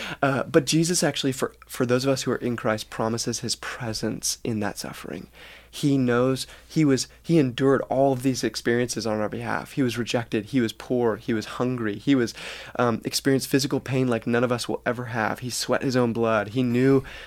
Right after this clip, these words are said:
what it was like to have best friends turn their back. Like, he knows suffering. He knows what it's like to be passive and receive evil coming at him.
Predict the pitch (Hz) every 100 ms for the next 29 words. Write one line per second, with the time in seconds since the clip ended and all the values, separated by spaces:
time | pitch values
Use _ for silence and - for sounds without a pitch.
0 | - 131 131 127 123 117 123 117 110 117
1 | - 123 117 - 120 113 110 113 - 123
2 | - - - - 160 151 143 127 120 113
3 | - - - - - 120 - 117 104 -
4 | - - 151 135 131 139 147 123 117 -
5 | - 127 110 - - 123 117 127 - 117
6 | 107 - - 135 135 113 - - - 147
7 | 139 120 - 123 110 - 104 127 127 -